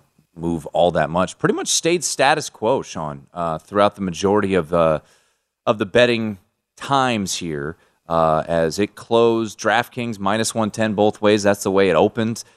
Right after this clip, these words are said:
Um, Westgate closed Tampa a slight favorite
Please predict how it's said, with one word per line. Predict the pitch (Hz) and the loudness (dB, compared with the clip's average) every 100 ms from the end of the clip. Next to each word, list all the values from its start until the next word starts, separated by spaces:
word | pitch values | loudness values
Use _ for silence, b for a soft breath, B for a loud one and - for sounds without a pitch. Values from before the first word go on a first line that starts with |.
| _ - | _ -4
Um, | 82 82 85 78 _ _ 90 | -2 -2 -4 -10 _ _ 0
Westgate | 131 - 127 120 | 0 0 0 -2
closed | - 117 113 110 107 98 - - | -2 0 2 2 0 -4 -8 -8
Tampa | - 117 - 110 98 | -6 -4 0 2 2
a | 92 | 0
slight | - - 113 107 117 - | 0 -2 2 2 2 -6
favorite | - - 131 151 95 92 | -20 -2 2 2 2 -2